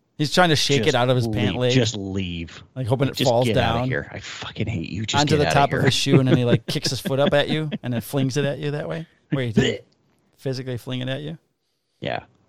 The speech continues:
Speaker 2: So that was <laughs> just the way he just looks at you and goes, "It's poop, sir."
Speaker 1: He was British?
Speaker 2: <laughs>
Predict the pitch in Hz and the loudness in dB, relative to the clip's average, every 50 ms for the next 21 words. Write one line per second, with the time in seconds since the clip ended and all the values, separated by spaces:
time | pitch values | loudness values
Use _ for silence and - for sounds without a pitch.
0 | _ _ _ - - 104 87 82 76 92 117 123 127 120 113 101 90 - - - | _ _ _ -8 -4 -2 -2 -2 0 2 4 6 6 6 6 4 2 -2 -6 -12
1 | - _ _ _ _ _ _ _ _ _ _ _ _ _ _ _ _ _ _ _ | -18 _ _ _ _ _ _ _ _ _ _ _ _ _ _ _ _ _ _ _
2 | _ _ _ _ _ _ _ - 117 - - - - - - - - - - - | _ _ _ _ _ _ _ -4 -2 -2 -2 -4 -8 -14 -18 -20 -20 -20 0 4
3 | 170 170 143 - 143 135 151 131 117 127 135 151 143 - 175 156 123 127 117 120 | 4 6 6 4 0 0 0 2 4 4 4 4 4 2 0 -2 -2 -4 -6 -4
4 | 113 117 120 - - 110 - - 107 104 101 101 101 - - - - _ _ _ | -4 -4 -4 -4 -6 -8 -8 -8 -10 -10 -8 -8 -10 -10 -12 -16 -20 _ _ _
5 | _ _ 160 160 - - - - - 214 185 - - - - 110 117 131 160 180 | _ _ -4 -4 -4 -6 -6 -2 0 0 0 0 -4 -2 0 2 2 2 2 -2
6 | - _ _ _ _ _ _ _ _ _ _ _ _ _ _ _ - 160 175 139 | -4 _ _ _ _ _ _ _ _ _ _ _ _ _ _ _ -2 0 0 0
7 | 110 - 139 131 151 160 - - - - | 0 0 0 2 2 0 0 -2 -4 -6